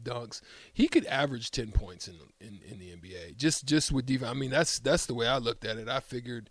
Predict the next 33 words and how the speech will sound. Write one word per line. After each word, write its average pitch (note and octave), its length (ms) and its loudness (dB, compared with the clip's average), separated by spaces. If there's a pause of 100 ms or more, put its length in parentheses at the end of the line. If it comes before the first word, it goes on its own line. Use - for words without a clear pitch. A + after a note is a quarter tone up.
(460)
you A#2+ 140 0
know, A2+ 260 -6
in, B2+ 240 -4
in B2 140 -8
some C3+ 180 0
of B2+ 80 -6
my B2+ 100 -2
better B2 260 -4
years, B2+ 600 -2 (120)
I B2+ 120 -8
can A2+ 180 -8
easily A#2+ 400 -6
average A2 600 -8
ten A#2+ 440 -6 (200)
to G#2+ 100 -10
fifteen A#2 460 -10
points A#2 480 -2 (480)
just E3+ 200 6
because D3 300 2
of B2 140 -2
defense B2+ 440 -4
and G#2+ 100 -6
free A#2+ 180 -4
throws. F2+ 440 -10 (280)
Because, A#2 520 0 (160)
you B2 120 -4
know, A2+ 180 -4 (100)
getting E3+ 300 8
stops, C3+ 560 2
getting, C#3+ 380 4
ch-, - 200 -4
you B2 120 -4
know, A#2 320 -2